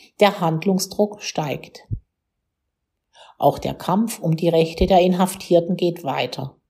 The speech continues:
Unter dem Slogan Hashtag Nos faltan las siebzehn,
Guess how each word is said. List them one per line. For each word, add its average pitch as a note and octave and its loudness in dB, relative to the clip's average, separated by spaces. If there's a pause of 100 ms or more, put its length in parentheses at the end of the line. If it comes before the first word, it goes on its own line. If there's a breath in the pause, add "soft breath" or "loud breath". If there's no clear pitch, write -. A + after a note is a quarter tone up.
(1040 soft breath)
Unter E3+ 4
dem E3 2
Slogan F3 4
Hashtag - -2
Nos F3 0
faltan E3 2
las - -2
siebzehn, G3+ 0